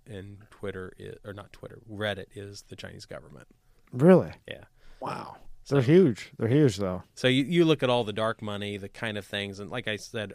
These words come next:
Speaker 1: ear-, earlier, I'm not a huge believer in gigantic conspiracy theories, but one of the big voices against Elon buying Twitter was one of the Saudi Arabian princes.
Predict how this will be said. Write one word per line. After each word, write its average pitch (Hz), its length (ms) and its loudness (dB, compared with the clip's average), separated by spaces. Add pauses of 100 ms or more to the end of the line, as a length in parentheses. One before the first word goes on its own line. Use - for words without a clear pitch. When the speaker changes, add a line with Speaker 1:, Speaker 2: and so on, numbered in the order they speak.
Speaker 1:
ear-, 107 180 -8
earlier, 104 420 -2
I'm 107 120 -4
not 101 180 -2
a 92 40 -6
huge 104 500 -8 (100)
believer 98 520 -6
in 95 160 -12
gigantic 95 440 -10
conspiracy 101 600 -10
theories, - 480 -14
but 98 160 -10 (840)
one 127 200 0
of 113 120 -4
the 101 100 -6
big 110 800 -6
voices 107 400 -6
against 98 400 -12
Elon 95 260 -10
buying 92 240 -12
Twitter 107 400 -8
was 92 240 -14
one 95 220 -12
of 92 100 -16
the 98 280 -16
Saudi 95 340 -8
Arabian 92 400 -12
princes. - 560 -12